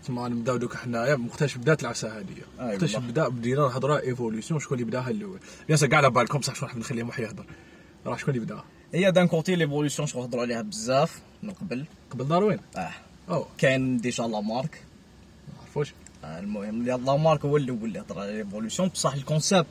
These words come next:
Speaker 2: تاعو تاع ليفولوشن كان غلط. كاين تاني يقول لك زعما علماء مسلمين،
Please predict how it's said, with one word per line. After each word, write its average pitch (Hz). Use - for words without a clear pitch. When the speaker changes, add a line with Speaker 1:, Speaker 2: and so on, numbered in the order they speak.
Speaker 2:
تاعو 123
تاع 123
ليفولوشن 120
كان 110
غلط. 110
كاين 226
تاني 180
يقول 143
لك 127
زعما 127
علماء 139
مسلمين، 117